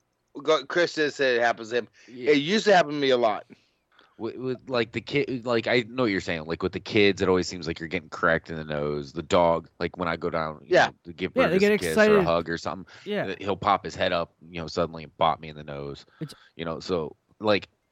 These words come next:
Speaker 2: those things make sense to me now. Like, other random shit, like,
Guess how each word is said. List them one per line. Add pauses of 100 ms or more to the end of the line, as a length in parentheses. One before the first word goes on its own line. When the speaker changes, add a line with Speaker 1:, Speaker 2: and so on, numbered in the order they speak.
(640)
Speaker 2:
those
things
make
sense
to
me
now. (260)
Like,
other
random
shit,
like,